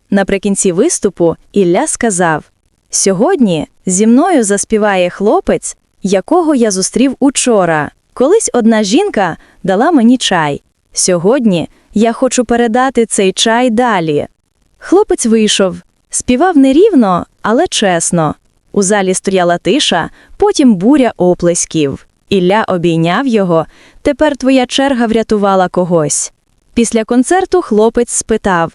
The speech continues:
«Чому ви мені допомогли?» Ілля дістав з футляра стару, трохи пом'яту паперову склянку. «Колись він мене врятував, потім жінку. Тепер він твій.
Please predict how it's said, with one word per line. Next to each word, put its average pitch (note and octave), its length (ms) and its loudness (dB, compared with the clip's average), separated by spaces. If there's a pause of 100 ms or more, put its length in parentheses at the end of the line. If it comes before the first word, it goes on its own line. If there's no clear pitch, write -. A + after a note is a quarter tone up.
(400)
«Чому D#4+ 300 0
ви D4 120 4
мені C#4 240 6
допомогли?» B3+ 760 2 (480)
Ілля F#3 400 0
дістав A#3+ 400 -2
з - 80 -8
футляра G#3+ 480 0
стару, A#3 540 0 (220)
трохи E4 320 0
пом'яту G3+ 600 0
паперову F#3+ 500 0
склянку. E3 760 -2 (340)
«Колись C#4 460 0
він D4 200 2
мене G#3 280 2
врятував, F3 760 -2 (180)
потім C4 340 2
жінку. F3 580 0 (300)
Тепер D#4 320 0
він D4 180 2
твій. F3+ 400 -2